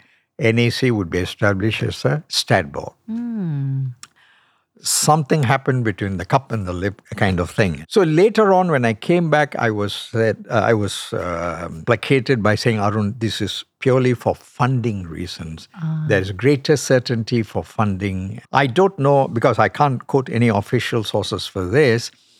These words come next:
Speaker 1: and I'm absolutely convinced, having been in all kinds of structures, the National Arts Council should have been a company limited by guarantee.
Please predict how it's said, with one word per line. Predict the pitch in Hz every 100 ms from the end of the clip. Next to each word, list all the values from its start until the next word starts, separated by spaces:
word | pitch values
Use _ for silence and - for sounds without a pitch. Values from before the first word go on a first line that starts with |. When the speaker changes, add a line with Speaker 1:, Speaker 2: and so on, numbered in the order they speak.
| - - - _
Speaker 1:
and | - 113
I'm | 107 101
absolutely | - 165 - - 180 156 143 139 139
convinced, | 131 123 101 95 98 - - - _ _ _ _
having | 143 165 175 139 110
been | 135 175 156 127
in | 120 104 98 -
all | 135 151 151 - _ _
kinds | 135 127 120 110
of | 90 -
structures, | - - 120 104 - 87 85 - _ _ _ _ _ _ _
the | - 101 92 98
National | 110 175 - 170
Arts | 143 131 123
Council | - 117 110 123
should | 113 - - 135
have | 107 113 98
been | 98 107 104 104 113 _ _ _
a | -
company | - 104 - 104 95
limited | 92 90 - 85
by | 80 80
guarantee. | 80 82 80 73 - -